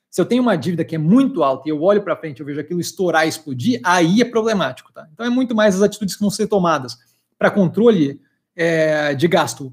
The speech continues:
médio e longo prazo que propriamente o que vai acontecer agora nesse momento, tá? Não tô preocupado a princípio, mas tô acompanhando paulatinamente tudo que acontece.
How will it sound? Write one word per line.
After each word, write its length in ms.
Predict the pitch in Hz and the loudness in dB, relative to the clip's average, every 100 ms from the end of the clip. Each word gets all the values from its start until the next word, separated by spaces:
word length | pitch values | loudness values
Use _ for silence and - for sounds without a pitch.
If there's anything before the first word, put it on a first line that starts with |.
| - | -10
médio 340 | 135 208 208 | 0 2 2
e 20 | 220 | 0
longo 160 | 220 | -2
prazo 240 | 220 220 190 | 0 0 -2
que 80 | |
propriamente 480 | 190 226 220 196 196 | -4 -2 0 0 -2
o 40 | 180 | -2
que 40 | |
vai 80 | 202 | -4
acontecer 340 | 208 - - | -2 -4 -2
agora 380 | 208 165 170 180 | 0 2 0 0
nesse 180 | 180 208 | -4 -4
momento, 340 | 202 131 117 | -6 -6 -10
tá? 140 | 117 120 | -12 -12
Não 340 | 165 170 208 208 | -6 -4 -2 0
tô 160 | 214 | 0
preocupado 400 | 214 202 180 185 | -2 -2 -2 0
a 40 | 185 | -2
princípio, 520 | 190 - 180 185 220 | -4 -6 -6 -4 -2
mas 180 | 208 - | -4 -2
tô 100 | 190 | -4
acompanhando 540 | 196 185 175 190 175 _ _ - | -2 -2 -2 -2 -4 _ _ 0
paulatinamente 680 | 190 214 208 208 190 185 185 | 2 4 2 0 -2 -2 -6
tudo 100 | 180 | -8
que 80 | 185 | -4
acontece. 480 | 196 - - - | -6 -6 -8 -8